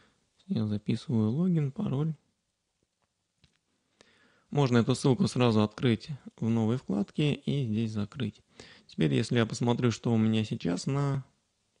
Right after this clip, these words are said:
этом поддомене, то вижу, что у меня здесь сайт, сделанный на Joomla и заполненный тестовыми данными. И вот у меня админка данного сайта. Я могу в неё спокойно войти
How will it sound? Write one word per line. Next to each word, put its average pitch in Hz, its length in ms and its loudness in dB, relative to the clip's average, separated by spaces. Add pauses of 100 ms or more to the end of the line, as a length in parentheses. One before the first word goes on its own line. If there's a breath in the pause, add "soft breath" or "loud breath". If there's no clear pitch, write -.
(1000)
этом 113 300 0
поддомене, 113 500 4
то 151 280 0
вижу, 127 240 0
что - 180 -6
у - 20 0
меня 117 200 0
здесь 107 260 -2 (340 soft breath)
сайт, 123 360 0
сделанный 110 420 2
на 107 200 0
Joomla 117 440 2 (240 loud breath)
и 170 140 0
заполненный 113 560 2
тестовыми 113 500 -2
данными. 101 480 -2 (580 soft breath)
И 139 140 0
вот 151 180 0
у 123 40 2
меня 113 340 4
админка 107 580 0
данного 107 440 -2
сайта. 180 560 -4 (800)
Я 110 140 -2
могу 104 280 -2
в 107 80 0
неё 107 160 -2
спокойно 101 520 -6
войти 135 460 -4